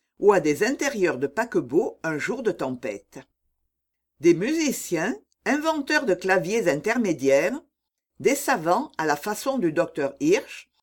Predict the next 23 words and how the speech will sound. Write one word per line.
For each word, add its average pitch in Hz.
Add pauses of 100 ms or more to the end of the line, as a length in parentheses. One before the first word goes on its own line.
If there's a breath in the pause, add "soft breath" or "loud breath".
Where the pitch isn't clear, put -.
(400)
de 175
ces 196
cervelles 240
bric-à-brac 208
où 170
il 170
y 151
a 131
de 120
tout, 254 (320)
mais 185
où 226
l'on 190
ne 160
trouve 147
rien 180
à 135
cause 226
du 160
désordre, 147 (220 soft breath)
de 151
la 151
poussière, 196